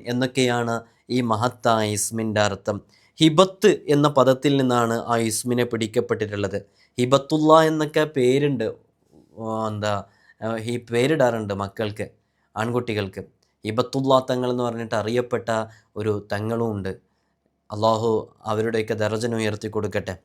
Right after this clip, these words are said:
വലിയ വലിയ മഹാന്മാർ, അറിയാവുന്നവരൊക്കെ അറിയിക്കും ഇൻഷാ അല്ലാ. അപ്പോൾ അത്യുദാരൻ, ആ, സർവദാതാവ് എന്നൊക്കെയാണ്, ഏ, ഈ ഇസ്മിൻ്റെ ഒറ്റവാക്കിൽ പറയാവുന്ന അർത്ഥം. ഇതിൻ്റെ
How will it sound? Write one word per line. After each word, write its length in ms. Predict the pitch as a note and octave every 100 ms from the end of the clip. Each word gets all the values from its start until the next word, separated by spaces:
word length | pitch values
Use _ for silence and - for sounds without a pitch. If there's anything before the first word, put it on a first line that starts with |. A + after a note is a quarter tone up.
| _ _
വലിയ 160 | A2 A#2 A#2+
വലിയ 180 | A#2 A2 G#2
മഹാന്മാർ, 440 | G2+ G#2+ G#2 G2+ G2+ _ _ _
അറിയാവുന്നവരൊക്കെ 640 | G#2 A2 A2+ A#2 A#2 A#2 B2
അറിയിക്കും 360 | A#2+ B2 B2 G#2
ഇൻഷാ 260 | G2 F#2+ F#2
അല്ലാ. 120 | F2+ F2+ _ _ _ _ _ _ _ _ _ _ -
അപ്പോൾ 220 | A2+ A2+ G#2+ - _ _ _ B2
അത്യുദാരൻ, 720 | A#2+ - F#3+ E3 C#3+ C3+ A#2 G2 - _ _ _ _ _ _ _ _ A#2+
ആ, 40 | B2 A#2 A#2 G#2+
സർവദാതാവ് 960 | B2+ C3 F3 F3 C#3 C3 C#3+ C#3+ C#3 B2+ A#2 A#2+
എന്നൊക്കെയാണ്, 640 | A#2+ A#2+ B2 A#2 A2 A2 G2 - _ _ _ -
ഏ, 20 | A2 G#2 A#2
ഈ 20 | B2+ A#2 A2+ - B2 A2+
ഇസ്മിൻ്റെ 480 | - A#2 A#2 A2+ A#2 - _ _ G2 - A2+
ഒറ്റവാക്കിൽ 520 | - C#3+ C#3+ C#3+ C#3 B2
പറയാവുന്ന 420 | G#2+ G#2+ G2+ G2+
അർത്ഥം. 220 | F#2+ F#2+ F#2 _ _ -
ഇതിൻ്റെ 200 | A#2